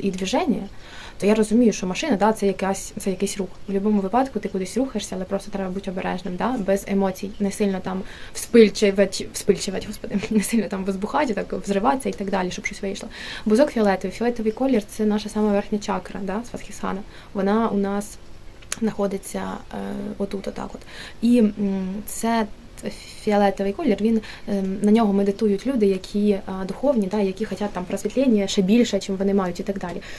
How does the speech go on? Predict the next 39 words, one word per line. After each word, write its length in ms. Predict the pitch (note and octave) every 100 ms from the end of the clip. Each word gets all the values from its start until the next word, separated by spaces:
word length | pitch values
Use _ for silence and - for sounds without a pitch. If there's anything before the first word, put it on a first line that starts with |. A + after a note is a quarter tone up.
| - - -
Коротше, 240 | G#3+ G#3+
це 120 | A#3+
символ, 480 | A#3 C4 B3+ G#3+ G3
ем, 560 | - F#3+ F#3 F#3 F#3 G#3 - - - - - -
високий, 440 | - - F#3 F3+ G3
да, 120 | G3
скажімо 300 | - G3 F#3+
так. 200 | F#3+ - - - - -
М, 260 | G3+ F#3+ F#3+
от. 180 | G#3 F3+ -
І, 80 | A#3
і, 460 | A#3 A#3+ B3+ B3+ A#3
і 180 | -
за 100 | G3+
що? 200 | G#3+ A#3
Я 140 | G3+ G#3
ж 60 |
схватилася 480 | - G#3 B3+ D4 A3+
за, 240 | G#3 G3 - - - - -
за 140 | A3
цей 120 | A3
бузок 400 | G#3 A3+ G#3 F#3+ -
і 200 | B3+ C4+ C4
ви, 140 | G#3
осталась 500 | G#3 G3+ A3+ A3 A3
жити. 280 | G3+ G3 - -
Тобто 280 | G#3+ -
тут 240 | G3+ C4+ C4+
потрібно 440 | G3+ G#3 A3 G3 F#3
в 80 |
моєму 360 | G3+ G3 F#3+ F3+
випадку 380 | F#3 E4+ F4 G3+
довіряти 340 | F#3+ G#3 G#3
своїй 220 | - F#3 -
інтуїції, 640 | F#3+ C#4+ F4 F#4 D#4 D#4 - - - - - -
е, 240 | G#3 G3 - - - - - - - - - - -
завжди. 420 | G3 F#3 F3 F3 - -
До 100 | G#3
речі, 340 | G3+ F3+ -